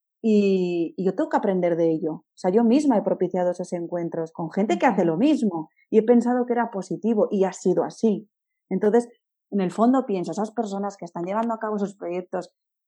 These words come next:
Speaker 1: seguramente inspirados por Cenas Adivina y con orgullo, qué bien, me alegro muchísimo, ¿no? De, de haber inspirado esos,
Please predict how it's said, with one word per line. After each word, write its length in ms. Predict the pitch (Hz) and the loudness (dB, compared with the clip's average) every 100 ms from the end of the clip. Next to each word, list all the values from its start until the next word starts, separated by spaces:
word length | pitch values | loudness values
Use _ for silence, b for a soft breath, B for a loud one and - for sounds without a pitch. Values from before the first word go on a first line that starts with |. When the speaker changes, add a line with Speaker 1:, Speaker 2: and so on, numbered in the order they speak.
| - | -14
Speaker 1:
seguramente 600 | 202 185 220 302 302 285 | -8 -2 2 2 2 2
inspirados 440 | 285 285 202 220 220 | 0 0 2 2 0
por 140 | 196 | -4
Cenas 220 | 202 208 | -4 -2
Adivina 380 | 208 202 233 240 | -2 0 2 0
y 100 | 220 | -2
con 180 | - 202 | 2 2
orgullo, 480 | 190 196 269 233 208 | 2 2 4 4 6
qué 140 | 226 | 6
bien, 360 | 214 220 214 185 | 6 6 4 2
me 80 | 190 | 4
alegro 340 | 190 226 247 | 6 6 6
muchísimo, 600 | 214 208 214 208 170 165 | 2 2 -2 -4 -8 -6
¿no? 160 | 202 262 | -4 -4
De, 160 | 202 185 | -6 -8
de 120 | 180 | -10
haber 320 | 175 185 190 202 | -8 -8 -10 -12
inspirado 600 | 190 190 190 190 180 170 | -10 -6 -4 -4 -6 -8
esos, 680 | - - 123 170 185 185 | -10 -10 -10 -10 -12 -14